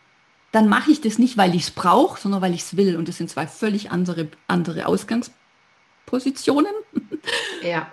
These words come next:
Speaker 1: Und, ähm, ich zieh dann automatisch im Übrigen auch ganz andere Männer an. Nämlich auch solche, die mich nicht brauchen, sondern die mich wollen,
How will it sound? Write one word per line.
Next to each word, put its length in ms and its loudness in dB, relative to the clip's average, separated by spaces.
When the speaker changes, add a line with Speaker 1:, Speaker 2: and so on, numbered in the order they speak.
Speaker 1:
Und, 500 4
ähm, 580 2
ich 200 0
zieh 180 6
dann 200 4
automatisch 580 2
im 100 2
Übrigen 340 0
auch 140 -2
ganz 180 0
andere 280 -2
Männer 320 0
an. 260 -4
Nämlich 400 4
auch 160 4
solche, 380 0
die 160 0
mich 240 -2
nicht 180 -2
brauchen, 380 0
sondern 280 -2
die 200 -4
mich 260 -2
wollen, 460 2